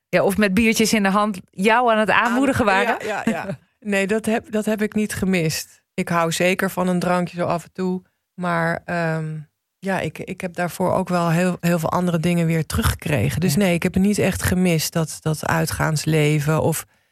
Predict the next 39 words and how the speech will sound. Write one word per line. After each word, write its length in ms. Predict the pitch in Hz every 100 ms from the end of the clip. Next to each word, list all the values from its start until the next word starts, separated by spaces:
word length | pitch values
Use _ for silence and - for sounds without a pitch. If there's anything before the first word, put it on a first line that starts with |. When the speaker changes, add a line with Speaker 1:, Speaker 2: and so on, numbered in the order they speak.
| _
Speaker 2:
ik 120 | 247
had 100 | 254
nog 140 | 233 202
wel 400 | 220 226 247 247 - _ _ _ _ _ _ _ -
een, 220 | 208 202
eh, 480 | 196 190 190 190 190 -
een, 300 | 196 196 196
een 120 | 190
leuke 280 | 196 202 -
studie 600 | - 240 202 180 156 175
willen 300 | 185 190 175
doen, 240 | 156 190 220
maar 120 | 214
dat 160 | 196 -
heb 180 | 190 185
ik, 260 | - - _ -
daarna 560 | 175 175 180 175 165
heb 240 | 156 170 -
ik 100 | -
dat 160 | 165
een 100 | 165
beetje 320 | 165 160 151 156
proberen 500 | - 160 170 156 135
op 160 | 147
te 80 | 160
pakken. 480 | - 165 - 208 311 _ _ _ _ _ _ _
Eh, 180 | 190 175
maar 160 | 170 160
goed, 180 | 185
dan 100 | 165
ben 100 | 160
je 60 | 165
natuurlijk 360 | 165 - 165 156
al 120 | 147
wel 160 | 151
wat 140 | 151 -
ouder. 600 | 135 131 143 170 226 202
Dus, 320 | 170 151 -
ehm, 580 | 165 156 156 156 156